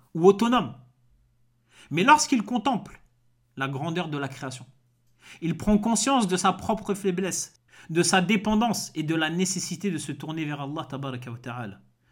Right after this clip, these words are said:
C'est pourquoi cette forme de méditation, elle joue un rôle fondamental dans l'établissement du tawhid, comme le mentionne l'imam Ibn al-Qayyim rahimahullah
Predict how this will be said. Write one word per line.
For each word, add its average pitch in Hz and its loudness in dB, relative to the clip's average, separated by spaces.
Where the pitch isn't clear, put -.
C'est - -8
pourquoi 151 2
cette - -2
forme 214 0
de 170 0
méditation, 175 -4
elle 151 -4
joue 147 -4
un 143 -2
rôle 143 -4
fondamental 160 -4
dans 139 -4
l'établissement 156 -2
du 131 -8
tawhid, 123 -6
comme 135 -8
le 131 -4
mentionne 127 -8
l'imam 131 -6
Ibn 127 -6
al-Qayyim 127 -8
rahimahullah 123 -10